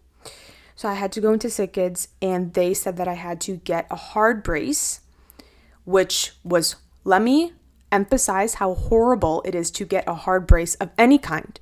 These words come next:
any part of your body. You don't want a hard brace because you can't move in it, essentially, right? So I remember going into sick kids, having to get this mold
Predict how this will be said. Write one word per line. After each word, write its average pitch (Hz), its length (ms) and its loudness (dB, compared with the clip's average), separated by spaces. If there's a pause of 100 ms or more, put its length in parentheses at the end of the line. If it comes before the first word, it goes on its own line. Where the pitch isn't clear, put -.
any 330 200 8
part 220 200 6
of 165 80 -2
your 165 100 -2
body. 156 300 -6
You 226 160 4
don't 311 160 8
want 247 140 4
a 180 60 -2
hard 165 220 -4
brace 160 220 -6
because 190 240 -4
you 190 60 -8
can't - 240 -4
move 170 200 -4
in - 120 -10
it, - 120 -16
essentially, - 460 -10
right? 151 280 -6 (840)
So - 140 -8
I - 20 -2
remember 233 300 4
going 220 240 6
into 233 180 0
sick 208 220 -4
kids, 190 320 -2
having 190 400 -2
to 185 120 -10
get 185 200 -2
this 185 160 -4
mold 214 760 4